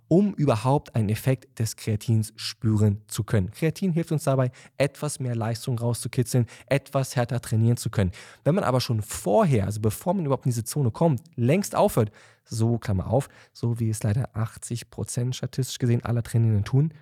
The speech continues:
Klammer zu, werden wir also niemals in diesen Bereich kommen, wo wir wirklich einen Unterschied merken werden, dass wir Kreatin aktuell konsumieren. Also, das sind die allergrößten Mythen zusammengefasst, hier nochmal in einem kurzen Satz.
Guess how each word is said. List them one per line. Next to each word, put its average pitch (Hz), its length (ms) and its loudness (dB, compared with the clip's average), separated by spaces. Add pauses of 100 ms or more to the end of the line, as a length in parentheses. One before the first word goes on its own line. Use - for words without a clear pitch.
Klammer 113 260 -2
zu, 151 220 0 (360)
werden 143 300 4
wir 139 100 2
also 117 240 4
niemals 139 540 2
in 104 200 -2
diesen 113 280 0
Bereich 104 460 -4
kommen, 156 420 2
wo 147 220 2
wir 143 120 4
wirklich 147 260 -2
einen 107 140 -2
Unterschied 147 600 -4 (100)
merken 131 380 2
werden, 104 260 2 (400)
dass 143 280 -2
wir 135 100 0
Kreatin 117 600 0 (100)
aktuell 98 640 0 (180)
konsumieren. 95 600 0 (380)
Also, 117 280 4 (380)
das 160 160 2
sind 151 140 4
die 143 100 2
allergrößten 143 560 2
Mythen 135 260 4
zusammengefasst, 120 800 2
hier 131 220 2
nochmal 113 460 2
in 127 100 2
einem 113 240 0
kurzen 104 280 -4
Satz. - 260 -6